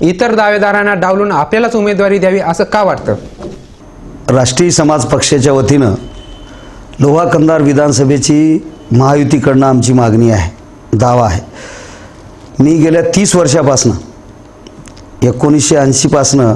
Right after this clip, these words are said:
Speaker 2: म्हणजे चौतीस वर्ष झाली. वीस वर्ष शेतकरी संघटना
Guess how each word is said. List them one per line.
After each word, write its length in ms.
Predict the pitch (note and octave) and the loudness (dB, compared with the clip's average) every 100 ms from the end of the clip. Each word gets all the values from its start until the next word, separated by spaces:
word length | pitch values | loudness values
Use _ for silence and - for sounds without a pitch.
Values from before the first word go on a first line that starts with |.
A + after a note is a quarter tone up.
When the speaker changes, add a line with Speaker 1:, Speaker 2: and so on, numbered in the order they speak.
| F#2+ | 0
Speaker 2:
म्हणजे 200 | C3 C#3 | 0 0
चौतीस 440 | C#3 D#3 D#3 G#3+ F3 | 0 0 0 0 2
वर्ष 220 | D3+ C3 | 0 0
झाली. 220 | G#2 G#2+ - - - - - - - - - - - - - - | 0 -2 -8 -18 -20 -20 -20 -20 -20 -20 -20 -20 -20 -20 -10 0
वीस 280 | C#3+ F#3+ E3 | 0 2 0
वर्ष 220 | E3 E3+ | 2 0
शेतकरी 480 | C3+ C#3+ - D#3+ D#3 | 0 0 0 0 2
संघटना 540 | D3+ D3 C#3+ D3 D#3 | 2 2 2 0 0